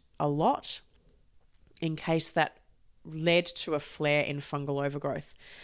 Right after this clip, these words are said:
So I am predominantly using the dextrose-free formula, which, it's fine. And I'll talk about what it tastes like and how you prepare it, uh,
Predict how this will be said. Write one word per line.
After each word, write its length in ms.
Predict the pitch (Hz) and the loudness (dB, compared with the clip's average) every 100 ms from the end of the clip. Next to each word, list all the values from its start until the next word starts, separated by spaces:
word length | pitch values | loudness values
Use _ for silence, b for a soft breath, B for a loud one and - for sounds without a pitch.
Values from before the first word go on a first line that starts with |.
| B B | B B
So 240 | - 196 185 | -2 4 6
I 300 | 180 185 - | 6 4 0
am 360 | 180 180 180 180 - | 2 2 0 -6 -6
predominantly 800 | 202 180 190 180 185 185 - 160 | -4 2 4 4 2 -2 -2 -4
using 440 | 156 151 151 147 | -2 -2 -2 -4
the 80 | 147 | -6
dextrose-free 1400 | - - - - 151 143 - - - 147 143 139 139 151 | -4 -4 -6 -2 0 0 -2 -6 -4 -2 0 0 -2 -6
formula, 640 | - - 151 139 117 - - - - | -10 -6 -2 -2 -4 -8 -10 -14 -6
which, 400 | 254 247 - - - - - - - - _ - - - | -4 -2 -4 -6 -12 -20 -20 -20 -20 -20 _ -20 -16 -2
it's 180 | 392 - | -2 0
fine. 300 | 185 120 71 - - - _ - | 2 2 0 -10 -20 -20 _ -4
And 100 | 214 | 2
I'll 80 | 233 | 2
talk 260 | - 302 269 | 2 0 4
about 220 | 233 180 | 4 4
what 100 | 185 | 2
it 100 | - | 2
tastes 460 | - 156 - - | 2 2 0 -2
like 400 | 165 151 156 156 | 2 4 4 0
and 100 | 147 | -6
how 120 | 147 143 | -2 -2
you 120 | 147 | -2
prepare 440 | 156 - 143 143 | -4 -4 -4 -2
it, 160 | - - B B B B | -4 -8 B B B B
uh, 420 | 147 143 143 139 | -6 -2 -2 -2